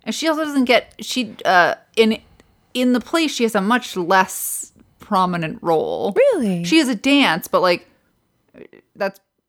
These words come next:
Speaker 1: basically it. And then she's just there.
Speaker 2: Okay.
Speaker 1: She doesn't do
Speaker 2: I was super
Speaker 1: most of the
Speaker 2: worried
Speaker 1: things.
Speaker 2: she was gonna win the Jellicle Ball.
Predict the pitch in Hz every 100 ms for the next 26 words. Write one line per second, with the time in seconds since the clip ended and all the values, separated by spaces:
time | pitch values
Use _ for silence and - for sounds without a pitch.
0 | _ - 196 202 180 175 165 160 - 156
1 | 156 170 160 - 151 - - - - 214
2 | - 202 - 196 - - 240 226 214 208
3 | 202 175 180 175 156 - 240 320 - -
4 | 220 214 220 214 196 196 202 170 156 208
5 | 208 208 208 202 185 196 - - 190 185
6 | 180 175 165 165 160 160 - - 196